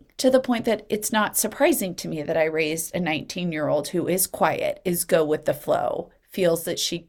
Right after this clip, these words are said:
has to be perfect at everything because she was raised by me.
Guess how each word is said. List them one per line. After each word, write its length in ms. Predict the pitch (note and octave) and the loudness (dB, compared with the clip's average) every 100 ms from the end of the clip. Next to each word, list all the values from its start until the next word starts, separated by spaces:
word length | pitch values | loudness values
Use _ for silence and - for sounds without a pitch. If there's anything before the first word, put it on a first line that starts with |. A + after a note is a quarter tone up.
| _ | _
has 440 | - G#3+ A3 G#3+ | -6 -2 0 0
to 100 | - | 0
be 140 | F3+ D#3 | 0 -2
perfect 460 | - C#3+ C#3 C#3 | -2 -2 0 -2
at 100 | D3+ | -2
everything 760 | C3+ - - E3+ - - G#3+ B3 _ | -2 -2 -6 -6 -8 -6 -6 -8 _
because 240 | A#3 B3 | -6 -2
she 100 | - | 0
was 160 | B3 A#3+ | 0 0
raised 200 | B3+ B3+ | 0 0
by 100 | A#3+ | -2
me. 440 | G#3+ C#4+ C#4 - | -2 -2 -4 -8